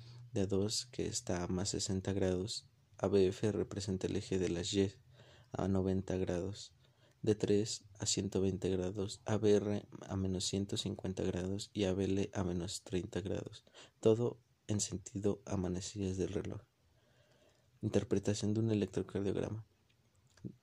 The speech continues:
Datos correctos del paciente, como edad, nombre, fecha y hora.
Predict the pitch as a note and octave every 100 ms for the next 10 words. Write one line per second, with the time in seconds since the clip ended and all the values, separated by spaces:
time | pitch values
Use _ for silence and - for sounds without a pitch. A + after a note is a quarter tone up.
0 | _ _ _ _ _ - - G#2 G#2 A2+
1 | - - F#2+ G#2 G2+ G2 - F#2 - G#2
2 | A2 G#2 G#2 A#2 - _ _ - G2+ E2
3 | F2+ F#2 F#2 _ _ _ - G2 F#2 F2
4 | G2 - _ _ _ - G2+ G2 - G#2
5 | E2+ D#2+ -